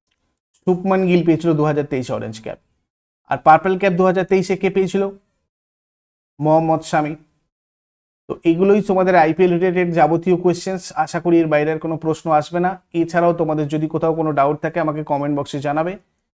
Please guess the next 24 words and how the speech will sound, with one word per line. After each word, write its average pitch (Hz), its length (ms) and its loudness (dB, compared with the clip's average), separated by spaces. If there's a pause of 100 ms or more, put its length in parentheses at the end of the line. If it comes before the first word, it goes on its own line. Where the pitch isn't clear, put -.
(120)
এরপরে 170 400 2
আজকে 175 260 0
তোমাদের 170 280 0
স-, 170 160 -6
আহ, 151 360 0
সন্ধ্যা 165 300 0
ছটা 175 440 2
এবং, 160 440 -2 (600)
আহ, 135 120 -8
সাতটার 170 420 0
সময়, 160 380 -2 (720)
আহ, 143 240 -8
একটা - 240 -6
তোমাদের 170 320 0
এই 165 220 2
চ্যানেলেই 190 380 0
রয়েছে 190 260 0
আর 180 80 0
একটা 170 260 0
আমাদের 160 220 0
নলেজ 156 340 0
অ্যাকাউন্টের 160 380 -4
মেইন 156 240 -2
চ্যানেলে 170 340 -2